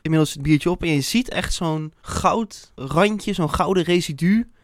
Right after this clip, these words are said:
in het glas. Vind ik heel mooi. Eh, wat ik heb opgeschreven is dat de bittere kant, die aanvankelijk in de smaak zat, voor mij steeds meer weggaat. Ik heb ook opgeschreven dat het zoete en het cognac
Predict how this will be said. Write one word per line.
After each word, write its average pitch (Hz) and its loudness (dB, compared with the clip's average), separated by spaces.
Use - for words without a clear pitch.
in 170 4
het 156 4
glas. - -8
Vind 151 -4
ik 147 6
heel 185 10
mooi. 127 0
Eh, 147 -2
wat 185 4
ik 233 2
heb 220 -4
opgeschreven 190 -2
is 202 -6
dat 190 -10
de 156 -6
bittere 226 -4
kant, 277 -4
die 156 -6
aanvankelijk 170 -4
in 139 -8
de 139 -6
smaak 139 -6
zat, 240 -8
voor - -6
mij 190 -4
steeds 226 -6
meer 170 0
weggaat. 127 -6
Ik 151 -6
heb 180 -2
ook 190 -2
opgeschreven 185 -6
dat 147 -4
het - -14
zoete 214 -6
en 127 -12
het 135 -12
cognac 139 -4